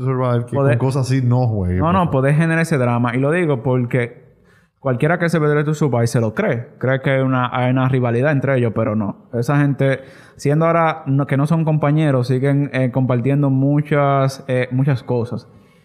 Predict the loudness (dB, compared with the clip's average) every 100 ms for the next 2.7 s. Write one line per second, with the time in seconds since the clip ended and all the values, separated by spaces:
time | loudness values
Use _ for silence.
0 | _ -2 0 2 2 0 0 0 0 0
1 | 0 0 -2 -4 -6 -8 -20 _ _ _
2 | -12 -4 0 0 2 0